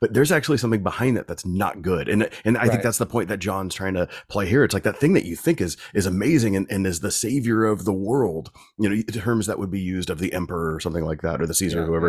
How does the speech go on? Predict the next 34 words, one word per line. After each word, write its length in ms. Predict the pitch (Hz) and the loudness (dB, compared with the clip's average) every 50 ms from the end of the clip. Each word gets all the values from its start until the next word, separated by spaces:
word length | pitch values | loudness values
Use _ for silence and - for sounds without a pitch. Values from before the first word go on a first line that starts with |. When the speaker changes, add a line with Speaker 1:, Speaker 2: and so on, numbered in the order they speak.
| 82 - | -2 -4
Speaker 2:
yeah. 60 | - - - - - - _ _ | -8 -18 -20 -20 -20 -20 _ _
Speaker 1:
No, 140 | - 120 120 | 4 4 6
this 200 | 101 95 123 - | 6 4 4 4
is 100 | 170 117 | 4 2
actually 300 | 107 92 - - 98 82 | 2 2 0 0 0 0
a 40 | 82 | 0
dragon 480 | 76 - 80 85 92 113 110 95 78 73 | -2 -2 -4 -2 -2 -2 -2 -2 -2 -4
behind 280 | - - 71 67 64 | -6 -10 -12 -10 -10
this 160 | - - - | -12 -12 -10
thing. 200 | - - - - | -8 -8 -8 -6
Speaker 2:
Yeah, 100 | 110 98 | -6 -6
yeah. 220 | 95 104 87 92 - - | -6 -8 -12 -12 -12 -10
All 80 | 120 113 | -10 -10
right. 80 | 120 - _ _ _ - | -10 -14 _ _ _ -4
We 100 | 147 160 | 0 0
have 120 | 151 127 | 0 2
a 60 | 123 | 0
long 460 | 117 117 113 117 123 139 160 180 175 | -2 -2 -2 0 2 2 2 2 2
ways 200 | 165 170 160 - | 2 2 2 0
to 100 | - 147 | -4 -6
go 180 | 123 139 143 151 | -2 0 0 2
with 120 | 147 139 | 0 -2
this 140 | 123 117 113 | -4 -4 -8
conversation, 540 | - 127 117 113 113 113 120 110 113 120 120 | -8 -8 -8 -6 -4 -4 -4 -4 -4 -4 -4
and 100 | 117 113 | -2 -2
we'll 100 | 120 117 | -2 -2
kinda, 300 | 120 131 135 127 120 123 - | -2 -2 -2 -2 -4 -6 -4
we'll 140 | - 131 139 | 0 0 0
Speaker 1:
Yeah. 60 | 131 | 0
Speaker 2:
continue 280 | - 123 135 143 139 131 | -2 -6 -6 -4 -4 -2
to 60 | 123 | 0
get 200 | 107 127 123 123 | 0 0 0 2
there. 260 | 123 113 107 98 - _ _ _ _ _ _ _ _ _ _ _ | 0 0 0 -2 -4 _ _ _ _ _ _ _ _ _ _ _
Speaker 1:
So, 320 | - - 147 143 - - | 2 4 4 4 2 0